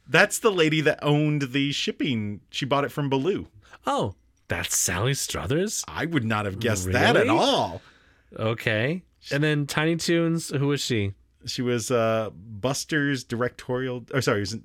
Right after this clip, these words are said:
Speaker 1: uh, Sandy Witch and Rhoda's mom.
Speaker 2: Oh, okay. So she was, like, other, okay.
Speaker 1: Yeah. Uh, she was in Murder, She Wrote.
Speaker 2: Oh.
Speaker 1: Uh, but no, definitely, definite-, oh, she was in Dinosaurs. Charlene, she did Charlene Sinclair.
Speaker 2: She was the, the,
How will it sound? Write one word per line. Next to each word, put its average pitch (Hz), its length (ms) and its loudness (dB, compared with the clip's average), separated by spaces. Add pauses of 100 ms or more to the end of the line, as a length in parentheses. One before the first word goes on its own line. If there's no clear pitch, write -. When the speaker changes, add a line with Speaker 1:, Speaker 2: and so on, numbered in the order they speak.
Speaker 1:
uh, 110 160 -4
Sandy 151 420 -4
Witch 127 520 -6 (240)
and 110 400 -4
Rhoda's 110 440 -2
mom. 80 300 -12
Speaker 2:
Oh, 98 120 0
okay. 87 260 -4
So - 120 -8
she - 180 -8
was, 85 120 -8
like, 82 140 -8
other, 82 340 -8 (300)
okay. 82 300 -12 (180)
Speaker 1:
Yeah. 120 180 -8 (140)
Uh, 143 80 2
she - 140 0
was 117 120 2
in 117 140 -2
Murder, 101 260 -2
She - 160 -12
Wrote. 143 440 -12 (140)
Speaker 2:
Oh. 151 240 -6 (360)
Speaker 1:
Uh, 107 160 -10 (380)
but 127 220 2
no, 120 220 -2
definitely, 104 520 -6 (120)
definite-, 175 380 2
oh, 147 100 4
she - 120 -2
was 139 100 0
in 117 140 -2
Dinosaurs. 151 680 -4 (960)
Charlene, 170 580 2
she - 140 0
did 254 140 4
Charlene 190 640 2
Sinclair. 185 680 2
Speaker 2:
She 156 160 4
was 156 240 4
the, 139 260 0
the, 131 200 -4